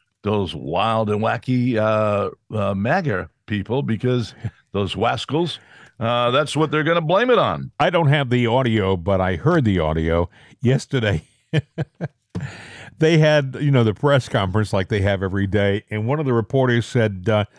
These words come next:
Speaker 2: "Gas prices are going up to, like, seven dollars a gallon, seven fifty a gallon in California." Uh,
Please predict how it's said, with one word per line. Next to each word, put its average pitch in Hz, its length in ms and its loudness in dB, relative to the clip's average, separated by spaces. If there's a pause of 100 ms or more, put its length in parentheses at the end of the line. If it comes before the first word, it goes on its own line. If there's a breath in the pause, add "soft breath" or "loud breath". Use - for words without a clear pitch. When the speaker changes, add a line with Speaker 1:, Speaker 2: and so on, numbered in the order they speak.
(320 soft breath)
Speaker 2:
"Gas 139 260 0
prices 135 400 0
are 110 60 2
going 120 260 0
up 123 220 -4 (320)
to, 120 160 -2
like, 107 240 -2
seven 127 360 -2
dollars 120 380 0
a 107 60 0
gallon, 117 340 2
seven 120 320 0
fifty 120 300 -2
a - 20 -2
gallon 110 380 0
in 101 40 -4
California." 117 720 0 (440 loud breath)
Uh, 92 480 0